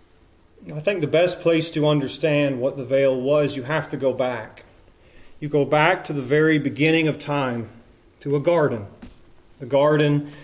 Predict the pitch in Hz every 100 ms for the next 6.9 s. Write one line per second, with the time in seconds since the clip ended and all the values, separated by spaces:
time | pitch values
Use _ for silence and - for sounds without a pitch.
0 | - - 127 131 147 151 120 107 - -
1 | - _ _ _ _ _ 139 135 170 170
2 | 165 147 139 135 139 - 131 156 143 143
3 | 135 127 113 127 123 113 107 - - -
4 | - _ _ _ _ - - 147 143 -
5 | 127 113 127 139 131 117 117 127 131 123
6 | 123 147 151 - 127 117 110 110